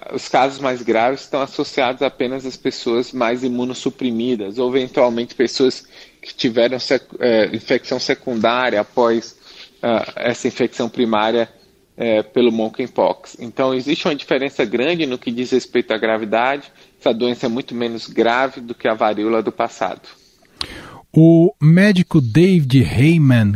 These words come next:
Speaker 2: que é conselheiro da O M S, ele disse em entrevista à Associated Press que a principal teoria para explicar a propagação da doença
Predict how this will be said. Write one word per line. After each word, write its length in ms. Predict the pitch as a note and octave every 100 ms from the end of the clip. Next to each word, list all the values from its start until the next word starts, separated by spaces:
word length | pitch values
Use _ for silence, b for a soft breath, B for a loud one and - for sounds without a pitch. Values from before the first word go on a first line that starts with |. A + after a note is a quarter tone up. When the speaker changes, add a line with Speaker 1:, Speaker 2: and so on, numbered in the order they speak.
| -
Speaker 2:
que 100 | A#2
é 140 | A2+
conselheiro 760 | - C3+ - C3+ A#2+ C3+ B2+
da 360 | A2 A#2 G#2+ A2
O 60 | A2+
M 260 | A2+ A2
S, 460 | A2+ C#3 B2+ - B2+
ele 160 | A#2+
disse 400 | A#2 D#3 - -
em 260 | C#3 C3+ C#3
entrevista 720 | C3 C3+ B2 G#2+ A#2+ - A#2+
à 180 | G#2 G2
Associated 640 | - A2 - A2 - F#2+
Press 540 | - C3 C3+ B2 - b b b b b
que 80 | -
a 40 |
principal 480 | B2 D#3+ - C#3+ F3+
teoria 560 | - G3 D3+ C#3 F3+ C#3+
para 120 | C3+
explicar 600 | - - C#3+ - E3 G3+
a 40 |
propagação 600 | - C3+ - B2+ A#2+ -
da 80 | C3
doença 580 | B2 A#2+ B2+ D3 - D#3